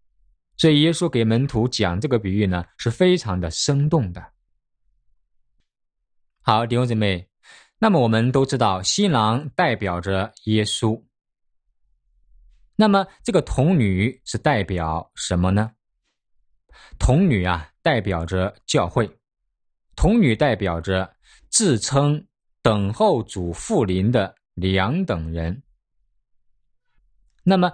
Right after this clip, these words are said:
这两等人，他们都自称自己是童女，都自称自己有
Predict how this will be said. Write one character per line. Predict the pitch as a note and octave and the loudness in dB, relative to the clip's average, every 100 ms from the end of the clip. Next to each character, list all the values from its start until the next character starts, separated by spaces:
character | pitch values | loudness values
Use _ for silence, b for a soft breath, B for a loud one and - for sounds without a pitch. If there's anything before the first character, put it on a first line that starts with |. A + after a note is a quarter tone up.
| - | 0
这 | A#3+ | 2
两 | D#3+ A#2+ E3+ F3 | 2 2 0 0
等 | G#2 | 0
人， | F#2+ F#2 G2+ - - | 0 0 -2 -4 -2
他 | C#3+ | 0
们 | A#2+ | 2
都 | D#3 D#3 | 0 0
自 | - A3+ D3 G2+ | -4 0 0 0
称 | - D3 D#3+ E3 | -2 0 0 0
自 | C#3 G2 | -2 -2
己 | F#2 | -4
是 | F2 F#2+ | -2 -4
童 | - G2+ A#2+ | 0 2 2
女， | F2 - _ _ _ B B B | 0 -4 _ _ _ B B B
都 | F#3 | 0
自 | F#3+ F#3+ | 2 0
称 | D3 F#3 G3 | 2 0 0
自 | C3+ | -4
己 | G2+ F#2 | -4 -2
有 | F2+ F2 | 0 -2